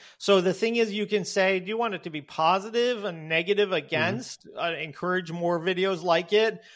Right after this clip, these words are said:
Speaker 1: Other p-, point of view? Do you wanna leave a funny comment?" So it'll do that for you.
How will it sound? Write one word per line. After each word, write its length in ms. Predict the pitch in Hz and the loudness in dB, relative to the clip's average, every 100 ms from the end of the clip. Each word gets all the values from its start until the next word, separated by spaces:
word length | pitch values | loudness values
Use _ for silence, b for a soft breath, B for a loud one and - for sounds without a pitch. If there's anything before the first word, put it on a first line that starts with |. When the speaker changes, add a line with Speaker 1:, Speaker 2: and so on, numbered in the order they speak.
| B B B | B B B
Speaker 1:
Other 320 | 175 175 196 | 2 2 0
p-, 100 | 185 - _ _ | -4 -12 _ _
point 300 | - 202 202 | -4 0 0
of 100 | 185 | -2
view? 420 | 143 170 180 214 | -2 0 0 0
Do 60 | 202 | -2
you 80 | 208 | 0
wanna 180 | 165 180 | 0 0
leave 200 | 180 160 | -4 -4
a 80 | |
funny 340 | 151 170 170 175 | -4 -2 -2 -4
comment?" 520 | - 170 175 208 233 - _ _ _ _ | 0 2 4 2 0 -8 _ _ _ _
So 200 | - 202 | -4 0
it'll 300 | 175 220 220 | 2 2 0
do 280 | 170 240 247 | -2 -4 0
that 300 | 180 139 135 | 2 2 0
for 240 | 170 160 | -4 -4
you. 340 | 151 127 120 | -2 -6 -8